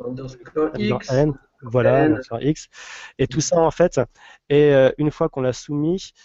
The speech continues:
Speaker 2: euh, non, même avant ça, il y a une moulinette pour pouvoir extraire ces chaînes qui crée un fichier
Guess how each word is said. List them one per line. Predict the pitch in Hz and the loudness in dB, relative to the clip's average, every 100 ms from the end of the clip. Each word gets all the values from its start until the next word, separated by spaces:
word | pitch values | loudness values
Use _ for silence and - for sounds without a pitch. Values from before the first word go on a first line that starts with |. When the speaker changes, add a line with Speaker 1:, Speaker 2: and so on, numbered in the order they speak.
| _ _ - | _ _ -2
Speaker 2:
euh, | 127 123 123 120 120 117 113 | 0 2 0 0 -2 -4 -6
non, | 120 107 | -10 -10
même | 110 107 | -10 -10
avant | 107 117 | -8 -8
ça, | - 156 160 - | -6 -2 -2 -2
il | |
y | |
a | 123 | -4
une | 123 | -2
moulinette | 147 151 151 165 | -2 0 0 0
pour | - - | -6 -6
pouvoir | 139 127 | -4 -2
extraire | 147 - - 156 | -4 -8 -4 -4
ces | - 131 | -4 -8
chaînes | - 165 127 104 _ _ _ _ _ _ | -4 -2 -4 -8 _ _ _ _ _ _
qui | - _ | -20 _
crée | - 143 156 170 | -8 0 2 0
un | 143 | -4
fichier | 131 - 135 - 156 | -8 -8 -10 -4 -4